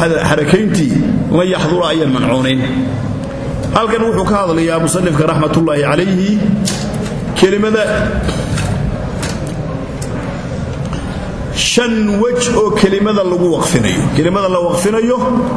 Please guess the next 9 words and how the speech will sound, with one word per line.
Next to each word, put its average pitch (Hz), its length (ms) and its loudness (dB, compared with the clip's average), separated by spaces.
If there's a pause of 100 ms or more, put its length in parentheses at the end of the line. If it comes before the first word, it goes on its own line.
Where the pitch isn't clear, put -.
(640)
shan 208 320 0 (160)
wej 208 300 0
oo 180 140 0
in 180 180 -2
lagu 180 220 2
waqfiyo 151 340 0
ay 135 100 0
bannaan 117 400 0
tahay. 87 280 -2